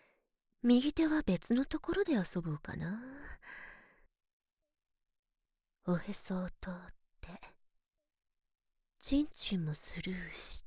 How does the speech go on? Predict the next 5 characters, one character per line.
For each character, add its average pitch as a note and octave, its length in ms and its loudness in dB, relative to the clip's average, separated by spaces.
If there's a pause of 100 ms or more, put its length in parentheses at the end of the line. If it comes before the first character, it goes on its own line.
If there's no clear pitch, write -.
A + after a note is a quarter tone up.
(120)
て。 - 100 -8 (2250)
<laughs> - 240 -8 (2000)
ち B3+ 100 2
ょ B3+ 40 6
っ - 20 2